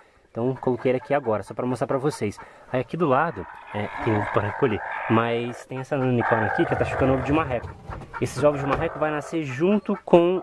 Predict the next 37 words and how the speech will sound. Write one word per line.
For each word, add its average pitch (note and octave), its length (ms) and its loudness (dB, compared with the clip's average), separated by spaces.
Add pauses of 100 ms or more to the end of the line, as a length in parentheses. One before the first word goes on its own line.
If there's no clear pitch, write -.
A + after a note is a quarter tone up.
(140)
os D3 240 -4
ovos D#3 680 0
que D3 440 6
vieram C#3 380 4
lá C3+ 100 4
do D3 380 4
Jonathan, A#2+ 440 4
né? G#2+ 200 0
Do... G#2+ 100 0
E A#2+ 60 8
aí C#3+ 480 4
eu - 80 -12
preciso C#3 320 -2
refazer C#3 400 2
a - 20 0
ovoscopia A#2+ 480 0
aqui, - 160 2
ver C3 120 2
como C3+ 180 4
é - 20 2
que - 160 -4
tá, G#2 140 0
pessoal. G#2+ 360 -2 (120)
Ver A2 60 -6
se - 120 -10
vai G#2+ 140 0
sair G#2 220 -4
algum G2+ 380 2
ovo, B2+ 200 2
se - 120 -8
vai A2 80 0
continuar G#2+ 400 0
esse - 160 -6
daqui. A#2 200 -10
Porque - 160 -8
os B2+ 100 0
meus, D#3 380 2